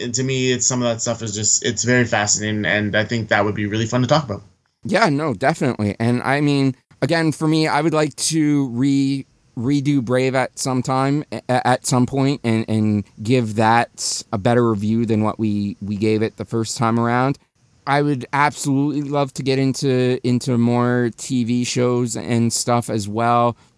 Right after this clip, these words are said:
Speaker 2: And like I've been saying since we started this, this podcast, I wanna get into, like, some Disney conspiracy shit.
Speaker 1: Yes.
Speaker 2: A-, and if I do end up go-,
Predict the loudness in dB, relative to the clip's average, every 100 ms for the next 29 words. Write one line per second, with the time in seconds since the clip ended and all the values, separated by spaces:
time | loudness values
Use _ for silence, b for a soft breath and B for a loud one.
0 | _ -6 -2 -2 -2 -4 -2 0 0 0
1 | 0 -2 -2 -4 -4 -4 -6 -6 -4 -4
2 | 0 2 2 -2 -4 -4 -8 -6 -6 0
3 | 0 2 0 0 -2 b b -2 0 2
4 | 2 2 0 0 2 2 4 2 4 2
5 | 2 0 2 2 0 -2 -2 -2 -2 -4
6 | -4 -4 -4 b b b 4 4 4 -2
7 | -2 0 0 0 0 0 -4 _ -2 0
8 | 2 2 2 0 0 2 0 -2 0 0
9 | 0